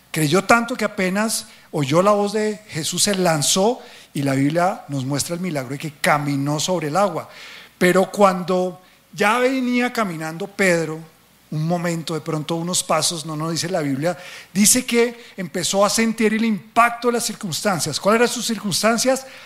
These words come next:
Las grandes olas, el fuerte viento. Y en ese momento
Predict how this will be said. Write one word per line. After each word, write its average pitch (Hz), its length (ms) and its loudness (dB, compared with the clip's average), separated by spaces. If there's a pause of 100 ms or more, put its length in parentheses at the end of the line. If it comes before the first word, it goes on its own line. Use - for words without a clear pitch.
(120)
Las 165 340 2
grandes 190 480 4
olas, 156 320 -4
el 160 180 -6
fuerte 208 600 2
viento. 196 460 -2 (340)
Y 160 140 0
en 165 100 2
ese 202 180 0
momento 208 540 -2